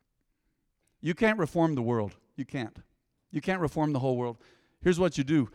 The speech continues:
is you pull people out individually and say, "Man, Jesus saves," and they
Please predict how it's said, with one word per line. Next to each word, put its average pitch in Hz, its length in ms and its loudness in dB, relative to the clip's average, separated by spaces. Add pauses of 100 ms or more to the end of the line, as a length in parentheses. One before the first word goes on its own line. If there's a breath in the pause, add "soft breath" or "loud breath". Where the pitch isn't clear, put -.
(220 soft breath)
is 131 140 2
you 147 80 0
pull 175 220 2
people 147 280 -2
out 143 240 2
individually 127 600 0
and 110 120 0
say, 117 220 -2
"Man, 127 380 -4 (220)
Jesus 113 420 -6
saves," 113 460 -6
and 117 180 -4
they 143 180 0